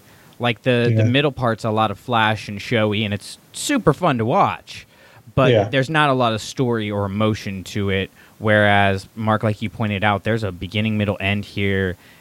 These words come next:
Speaker 1: and, and you're compelled to continue watching in each moment. And, I mean, to the point where all of us still get emotional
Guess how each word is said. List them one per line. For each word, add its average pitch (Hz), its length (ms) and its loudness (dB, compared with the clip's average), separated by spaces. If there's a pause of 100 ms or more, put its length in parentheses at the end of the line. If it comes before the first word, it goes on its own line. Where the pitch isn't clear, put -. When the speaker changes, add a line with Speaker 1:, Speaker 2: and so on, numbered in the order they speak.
Speaker 1:
and, 101 500 -2
and 95 100 -12
you're 104 180 0
compelled 104 680 0
to 98 160 -4
continue 101 520 -6
watching 98 420 0
in 92 100 -10
each 95 260 -10
moment. 101 360 -2
And, 101 180 -2 (720)
I 127 60 4
mean, 113 320 -2 (880)
to 165 140 2
the 131 100 0
point 143 400 -4
where 120 580 2 (960)
all 143 220 4
of 107 100 0
us 101 240 -6
still 165 380 4
get 117 140 4
emotional 95 640 -2